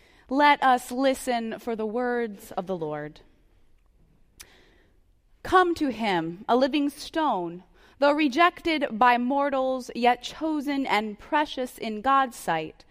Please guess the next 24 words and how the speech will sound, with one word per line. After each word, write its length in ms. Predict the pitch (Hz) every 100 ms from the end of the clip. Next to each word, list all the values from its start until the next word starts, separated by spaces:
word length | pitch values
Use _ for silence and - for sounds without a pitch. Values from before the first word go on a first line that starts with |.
| _ _ - -
And 180 | 269 254
like 380 | 269 311 311 -
living 400 | 277 262 277 269
stones, 880 | - - 302 294 262 226 233 - -
let 240 | 285 294
yourselves 800 | 294 277 - 311 311 302 277 247
be 220 | 226 254
built 580 | 208 254 285 147 - - -
into 240 | 233 254
a 60 | 240
spiritual 840 | - - - 320 320 320 277 240
house, 600 | 196 175 160 175 - - _ - - -
to 200 | 285 262
be 320 | 302 302 294
a 100 | 254
holy 480 | 262 - 330 302 294
priesthood, 800 | 294 - 226 - - 170 156 - _ _ - -
to 180 | 294 262
offer 420 | 269 311 - 339
spiritual 520 | - - 254 247 220
sacrifices 1040 | - 262 247 - 294 277 277 285 285 285 269
acceptable 760 | 220 - - 285 - 269 269 269
to 160 | 226
God 520 | 190 240 240 247 247